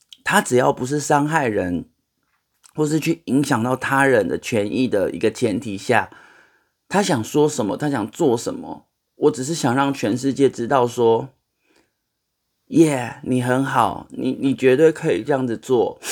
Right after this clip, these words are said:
你绝对可以这样子说，你绝对可以喜欢世界的东西，你绝对可以喜欢做这些事情，很棒，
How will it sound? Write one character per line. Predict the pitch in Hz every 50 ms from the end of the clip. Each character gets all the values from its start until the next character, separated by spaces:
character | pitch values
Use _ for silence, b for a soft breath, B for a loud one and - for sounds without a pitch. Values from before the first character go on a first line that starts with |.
| B B B B
你 | - 131
绝 | 117 135
对 | 135 147 160
可 | - 156
以 | 127
这 | 117 147
样 | 147 151 143
子 | 123 101
说， | 113 - - - 131 120 120 120 120 - - _ _ _ _ _ _
你 | - 120
绝 | - 107 113
对 | 131 143
可 | 139 139 131
以 | 117 127
喜 | - - 85
欢 | 107 117 120 131 135
世 | 131 147 143
界 | 135 139 131
的 | 117 98
东 | 113 113 120
西， | 120 117 - 104 107 117 120 - - - _ _ - - _ _ _ _ _ _ _ _ _ _ _ _ _ - -
你 | - 117
绝 | - - 120
对 | 139 175 175
可 | 170 - 151
以 | 147
喜 | 151 143 - 95 98
欢 | 107 117 117 127 135
做 | 135 - - 143
这 | 135 147 160
些 | 143 135 139 147
事 | 143 - 151 135
情， | 113 - 120 110 98 98 95 - b b b b b b b
很 | b - 104 107 98 -
棒， | 135 131 120 98 65 - -